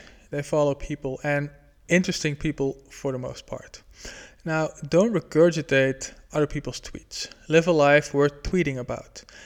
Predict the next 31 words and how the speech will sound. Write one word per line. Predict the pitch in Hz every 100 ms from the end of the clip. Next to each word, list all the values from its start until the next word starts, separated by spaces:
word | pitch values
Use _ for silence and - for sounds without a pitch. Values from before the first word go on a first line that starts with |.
| - _ _
People | 214 208 202 196 202
follow | - - 151 151 151 147
authenticity | 143 - 131 - 135 143 139 147
and | 131
accounts | 127 - 131 131 131 - -
they | 147 151
can | 160 147
learn | 151 147 131
something | - 123 131
from, | - 135 135 - -
or, | 147 147 147 147
you | 170
know, | 156
that | 156 160
makes | 156 -
them | 151
smile. | - 190 117 98 - _ - - - - _ -
And | 143 156 151
remember | 151 156 147 120
that | 110 -
when | 139
tweeting. | - 135 127 127 - _ _ _ - - _ _ -
Don't | 147 156 175
overcomplicate | 165 156 147 - 143 143 - 123 127
it |
first. | - - - - - - _
Just | 185 185 - - -
get | 156 160
your | 160
tweet | - 208
out, | - -